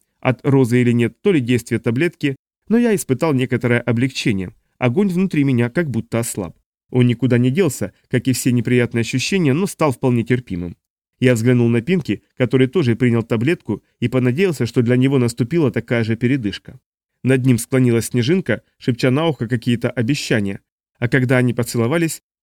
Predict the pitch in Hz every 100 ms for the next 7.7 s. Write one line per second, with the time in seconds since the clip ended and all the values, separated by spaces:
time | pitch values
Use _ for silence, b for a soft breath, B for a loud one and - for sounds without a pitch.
0 | _ 214 - 139 127 117 104 156 190 -
1 | 143 - 117 - 113 - 113 165 180 -
2 | 123 113 - 127 120 120 135 90 85 82
3 | _ _ _ _ - 107 104 104 104 90
4 | 90 - _ _ - 117 143 202 156 104
5 | - 101 90 _ _ _ _ - 117 220
6 | 170 135 127 - 107 123 101 156 196 185
7 | - 120 117 90 82 - -